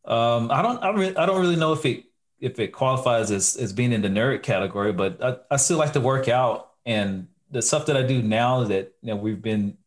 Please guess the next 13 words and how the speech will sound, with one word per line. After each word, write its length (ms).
in 140
covid 520
quarantine 580
for 160
the 80
past 380
year, 240
so 180
I 80
had 140
to 60
get 180
creative 540